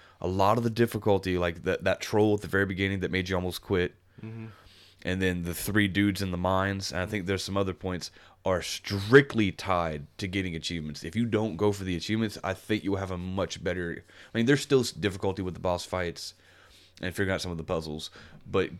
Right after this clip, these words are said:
Speaker 1: getting the achievements definitely takes away from the fun of the game. Definitely.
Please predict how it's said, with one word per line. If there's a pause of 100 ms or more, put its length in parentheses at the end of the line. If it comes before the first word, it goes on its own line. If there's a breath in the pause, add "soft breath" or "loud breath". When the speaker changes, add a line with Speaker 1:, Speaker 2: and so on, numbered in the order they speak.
(100)
Speaker 1:
getting
the
achievements
definitely
takes
away
from
the
fun
of
the
game. (560 soft breath)
Definitely.